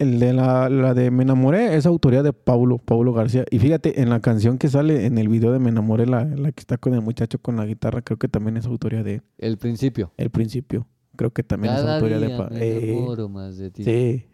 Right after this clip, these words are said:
Speaker 1: creo
Speaker 2: O
Speaker 1: que
Speaker 2: como
Speaker 1: ta-,
Speaker 2: algo así, ¿no?
Speaker 1: sí, sí, sí. Creo que
Speaker 2: Eh.
Speaker 1: también es autoría de él, creo. Creo.
Speaker 2: Sí, sí,
Speaker 1: Pero
Speaker 2: sí.
Speaker 1: sí, él se aventó la de Me Enamoré. Y la de ayer, ah,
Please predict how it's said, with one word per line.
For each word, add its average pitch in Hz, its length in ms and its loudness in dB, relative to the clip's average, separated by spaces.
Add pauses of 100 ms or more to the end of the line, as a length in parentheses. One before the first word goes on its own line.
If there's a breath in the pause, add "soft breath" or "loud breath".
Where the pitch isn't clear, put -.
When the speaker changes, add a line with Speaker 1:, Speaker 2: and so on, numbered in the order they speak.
(140)
Speaker 1:
creo 127 240 -2
Speaker 2:
O - 20 -14
Speaker 1:
que 135 100 -2
Speaker 2:
como 185 140 0
Speaker 1:
ta-, 220 160 0
Speaker 2:
algo 226 180 0
así, 214 200 0
¿no? 262 260 -2
Speaker 1:
sí, 131 320 4
sí, 131 160 2
sí. 131 240 0
Creo 127 140 2
que - 100 -2
Speaker 2:
Eh. - 40 -2
Speaker 1:
también 139 300 2
es 147 120 0
autoría 131 340 2
de 113 120 0
él, - 120 -6
creo. 110 240 0 (800)
Creo. 104 300 -10 (160)
Speaker 2:
Sí, 110 320 -2
sí, 107 60 -6
Speaker 1:
Pero 113 200 0
Speaker 2:
sí. 87 80 -8
Speaker 1:
sí, 123 120 2
él 117 120 0
se 127 100 0
aventó 113 340 0
la 113 160 2
de 107 100 0
Me 104 120 -2
Enamoré. 101 500 -4 (580 soft breath)
Y 131 140 2
la 160 180 2
de 190 80 2
ayer, 196 480 0 (580 soft breath)
ah, 113 520 0